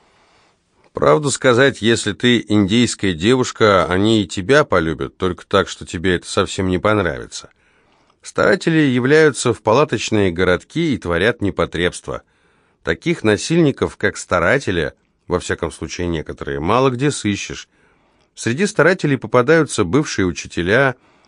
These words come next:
университетские преподаватели из более цивилизованных краев, отпавшие священники, разорившиеся лавочники, брошенные женами бесполезные мужья. Все сорта и градации душ, как сказал бы весовщик,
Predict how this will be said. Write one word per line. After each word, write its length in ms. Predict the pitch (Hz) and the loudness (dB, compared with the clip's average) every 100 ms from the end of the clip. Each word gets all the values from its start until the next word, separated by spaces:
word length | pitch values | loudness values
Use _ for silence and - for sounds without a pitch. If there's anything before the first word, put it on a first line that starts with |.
| _ - | _ -2
университетские 840 | 101 107 - - 165 - - 90 | 0 0 -2 -4 -4 -4 -6 -6
преподаватели 840 | 85 90 85 90 107 139 113 107 | -4 -2 2 4 4 2 0 0
из 140 | 101 90 | 0 0
более 320 | 104 92 85 | 0 2 0
цивилизованных 760 | - 92 92 90 87 85 80 - | -2 -2 -2 0 0 0 -4 -2
краев, 500 | 87 85 78 73 _ _ _ _ _ _ | 0 2 0 -4 _ _ _ _ _ _
отпавшие 640 | - 90 - 160 139 - 90 | -4 -2 0 0 0 -2 -4
священники, 1120 | - 87 - - 131 139 123 107 101 92 82 | -2 -6 -6 -2 0 2 0 -2 -2 0 2
разорившиеся 800 | 82 95 147 151 - 87 - 78 | 0 0 0 -2 -4 -6 -6 -6
лавочники, 880 | 69 85 117 110 - 101 - 87 - _ _ _ _ _ | 0 2 2 -2 -4 -6 -4 -4 -6 _ _ _ _ _
брошенные 680 | - - 147 - 113 101 90 | -2 2 2 2 2 2 2
женами 460 | 78 101 131 113 92 | 0 0 2 2 0
бесполезные 720 | 78 - 85 85 104 90 80 | -2 -4 -2 0 0 0 -2
мужья. 500 | 76 64 64 69 - _ _ _ _ _ _ _ | -4 -6 -8 -6 -8 _ _ _ _ _ _ _
Все 300 | - - 185 | -14 -2 0
сорта 600 | 170 127 113 - 143 160 | 0 0 0 2 2 4
и 200 | - 92 | 2 -4
градации 720 | 90 92 92 131 127 - 90 76 | 0 0 4 2 2 -2 -4 -4
душ, 500 | 71 143 135 - - | -2 -4 -4 -8 -10
как 240 | 67 - | -10 -10
сказал 480 | - 78 76 113 117 | -8 -6 0 2 2
бы 160 | 95 95 | 0 -2
весовщик, 760 | 87 - 80 - - 113 | -2 -4 -8 -6 -6 -6